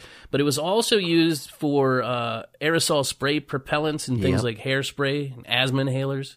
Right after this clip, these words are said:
Speaker 1: 'cause it wasn't
Speaker 2: Air
Speaker 1: toxic,
Speaker 2: conditioning
Speaker 1: you know?
Speaker 2: as well? Isn't Freon in air conditioning or something? Or was
Speaker 1: Yep.
Speaker 2: it? Yeah.
Speaker 1: Yep. Um, and, uh,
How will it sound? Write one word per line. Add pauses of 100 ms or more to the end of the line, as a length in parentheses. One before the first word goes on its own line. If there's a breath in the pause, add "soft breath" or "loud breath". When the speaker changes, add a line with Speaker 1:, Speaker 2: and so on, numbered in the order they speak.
(120)
Speaker 1:
'cause
it
wasn't
Speaker 2:
Air
Speaker 1:
toxic,
Speaker 2:
conditioning
Speaker 1:
you
know?
Speaker 2:
as
well?
Isn't
Freon
in
air
conditioning
or
something?
Or
was
Speaker 1:
Yep.
Speaker 2:
it?
Yeah. (120)
Speaker 1:
Yep.
Um,
and,
uh,